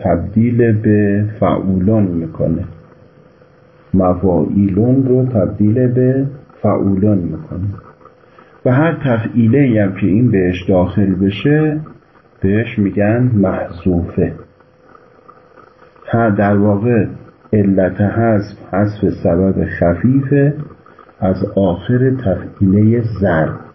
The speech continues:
تفعیله ضربمون هشتمین تفعیله بود. حالا رسیدیم به همین طویل محذوف،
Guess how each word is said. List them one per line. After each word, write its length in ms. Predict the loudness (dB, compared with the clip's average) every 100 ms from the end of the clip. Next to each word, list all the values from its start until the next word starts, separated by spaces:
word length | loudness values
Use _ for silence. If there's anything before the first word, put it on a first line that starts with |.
| _ -2
تفعیله 480 | -2 0 0 2 2
ضربمون 720 | 0 0 2 2 2 2 0
هشتمین 800 | -4 -4 -2 0 2 2 2 0 -2
تفعیله 520 | -4 -4 -4 -4 -2 -2
بود. 160 | -4 -16 _ -20 _ _ _ _ _ _ _ _ _ _ _ _ _ _ _
حالا 220 | 0 2
رسیدیم 540 | 2 0 0 2 2 2
به 80 |
همین 380 | 2 2 2 0
طویل 640 | 0 0 2 2 2 2 2
محذوف، 840 | 2 2 0 -2 -2 0 0 0